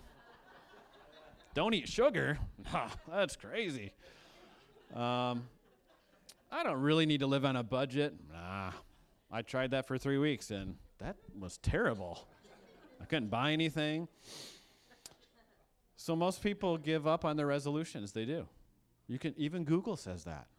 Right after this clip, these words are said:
okay? <laughs> Don't do it right now. You're supposed to be listening to me. Okay, so better than making a resolution, why don't we just make it our life's purpose? To love.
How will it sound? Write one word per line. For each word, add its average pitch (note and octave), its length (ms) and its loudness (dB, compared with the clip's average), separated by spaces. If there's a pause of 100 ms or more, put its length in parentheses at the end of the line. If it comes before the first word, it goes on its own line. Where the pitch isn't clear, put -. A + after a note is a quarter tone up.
okay? - 260 2 (400)
<laughs> - 380 -20
Don't D3 200 4
do D#3 100 6
it C3+ 40 4
right B2+ 200 4
now. B2 180 2
You're G2+ 80 -2
supposed - 240 -6
to - 40 -8
be A2+ 60 -2
listening A2+ 280 -4
to F#2 60 -6
me. E2+ 160 -8
Okay, B2+ 260 0 (500)
so D#3 520 0 (960)
better F3 640 2
than C#3+ 320 0
making D3+ 360 0
a C3 280 2 (140)
resolution, C#3 840 4
why C3 180 4
don't C#3+ 200 0
we C3+ 140 2
just B2 340 -4
make A#2 260 -4
it A#2+ 80 -2
our G#2+ 120 2
life's G#2 260 -2
purpose? - 540 -14 (1040)
To A2+ 80 -10
love. D#2+ 240 -6